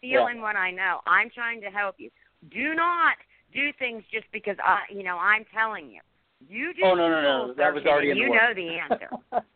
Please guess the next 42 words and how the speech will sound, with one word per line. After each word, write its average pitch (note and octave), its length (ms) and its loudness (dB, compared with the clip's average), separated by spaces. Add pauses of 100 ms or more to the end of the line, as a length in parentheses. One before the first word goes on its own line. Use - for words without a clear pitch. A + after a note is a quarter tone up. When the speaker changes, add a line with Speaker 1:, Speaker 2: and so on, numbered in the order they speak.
(120)
Speaker 1:
Okay. G3+ 340 0 (100)
Speaker 2:
You, F#3+ 100 -6 (220)
Speaker 1:
Well, G#3 220 -4
Speaker 2:
no, G#3 80 6
Speaker 1:
I, - 20 0
Speaker 2:
you E3+ 180 -4
Speaker 1:
because G3 120 -8
Speaker 2:
just G#3+ 100 -2
Speaker 1:
I B3+ 60 -2
don't D4 60 -6
Speaker 2:
picked F#3+ 180 0
Speaker 1:
want E3+ 120 4
Speaker 2:
up E3+ 60 -10
what, D#3+ 120 2
Speaker 1:
anybody D#3 220 -8
to E3+ 120 -8
Speaker 2:
that D#3+ 120 2
Speaker 1:
say G3 80 4
Speaker 2:
was F3+ 80 2
already D3+ 240 4
in C#3 60 -2
the C3 80 -4
works. A#2 280 -4
<laughs> - 60 -20 (640)
Speaker 1:
Okay, G#3 560 0
'cause F3+ 140 -16
I F#3+ 80 2
don't A3+ 100 -2
want A#3 140 -4
anybody G#3 280 -10
to - 60 -20
say, F#3+ 140 -2
"Well, E3+ 240 0
you F#3 100 -12
know, F3 220 -6
Carol G#3 320 -4
told F3 160 -14
me E3 180 -14
to," D#3+ 180 -6
and C#3+ 180 -10 (360)
I E3+ 140 4
didn't. F3+ 260 -10